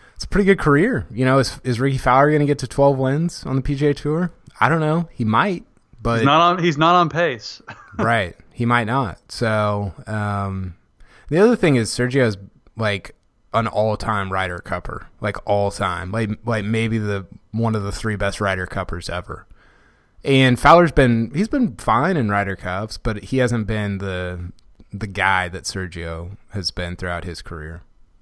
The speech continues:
Speaker 2: What's, uh, I think Ricky's been an above average Ryder Cupper, maybe not an all-time great.
Speaker 1: Right.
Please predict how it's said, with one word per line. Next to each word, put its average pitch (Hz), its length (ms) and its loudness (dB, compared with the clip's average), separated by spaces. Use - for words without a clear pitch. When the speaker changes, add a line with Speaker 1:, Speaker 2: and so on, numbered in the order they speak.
Speaker 2:
What's, 214 380 -14
uh, 180 560 0
I 180 80 -2
think 233 160 -4
Ricky's 240 320 -2
been 214 140 4
an 165 100 6
above 143 260 6
average 143 680 0
Ryder 120 320 -2
Cupper, 135 480 -6
maybe 135 240 -2
not 127 140 4
an 123 80 2
all-time 117 440 0
great. 127 540 0
Speaker 1:
Right. 101 300 0